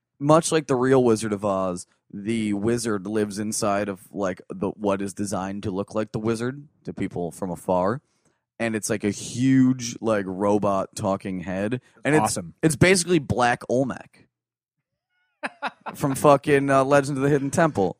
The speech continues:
Speaker 2: Oh, silver barracudas.
Speaker 1: <laughs> Blue barracudas.
Speaker 2: Blue barracudas.
Speaker 1: Silver snakes.
Speaker 2: Silver snakes. Orange monkeys.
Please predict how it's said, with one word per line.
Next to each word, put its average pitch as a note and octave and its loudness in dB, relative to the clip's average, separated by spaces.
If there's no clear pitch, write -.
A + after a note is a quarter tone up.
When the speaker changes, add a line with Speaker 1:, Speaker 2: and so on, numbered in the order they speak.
Speaker 2:
Oh, C4 -6
silver E3+ 4
barracudas. D3 4
Speaker 1:
<laughs> - -16
Blue D#3 6
barracudas. A2+ 4
Speaker 2:
Blue F3+ 8
barracudas. D#3+ 6
Speaker 1:
Silver D#3+ 6
snakes. B2+ 0
Speaker 2:
Silver C3 2
snakes. A#2 -4
Orange D3 4
monkeys. A#2+ -2